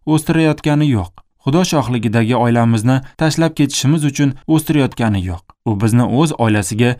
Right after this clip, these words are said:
mahkam bog'lash uchun o'stiryapti. Zabur kitobining bir yuz o'ttiz beshinchi sanoni o'qiganmisiz? Agar o'qimagan bo'lsangiz, o'qing. O'qigan bo'lsangiz, kitobni ochib,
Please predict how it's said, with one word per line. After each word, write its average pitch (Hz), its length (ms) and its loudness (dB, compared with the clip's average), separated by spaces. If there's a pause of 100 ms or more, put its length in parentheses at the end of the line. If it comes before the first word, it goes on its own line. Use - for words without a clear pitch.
(180)
mahkam 160 500 2
bog'lash 143 400 2
uchun 131 240 -2
o'stiryapti. 95 680 -8 (280)
Zabur 107 420 0
kitobining 113 600 -2
bir 139 160 0
yuz 160 120 4
o'ttiz 156 300 0
beshinchi 147 400 2
sanoni 131 380 0
o'qiganmisiz? 117 800 -4 (140)
Agar 104 300 0
o'qimagan 110 540 0
bo'lsangiz, 117 520 0
o'qing. 98 380 -8 (200)
O'qigan 160 480 2
bo'lsangiz, 151 540 2
kitobni 139 440 0
ochib, 147 300 0